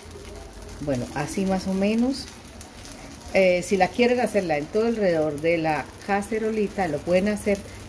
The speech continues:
pero es que yo voy a dejar un poquito de pasta para poderles mostrar a ustedes la otra receta que se puede hacer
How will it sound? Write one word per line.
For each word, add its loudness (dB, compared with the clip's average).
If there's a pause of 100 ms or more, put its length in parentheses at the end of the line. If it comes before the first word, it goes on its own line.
(140)
pero 2
es -2
que 0
yo 6
voy 8
a 6
dejar -2
un -4
poquito -4
de 2
pasta -4 (540)
para -2
poderles 2
mostrar 2
a 4
ustedes 2
la -2 (100)
otra 2
receta -4 (760)
que -6
se -2
puede 2
hacer -2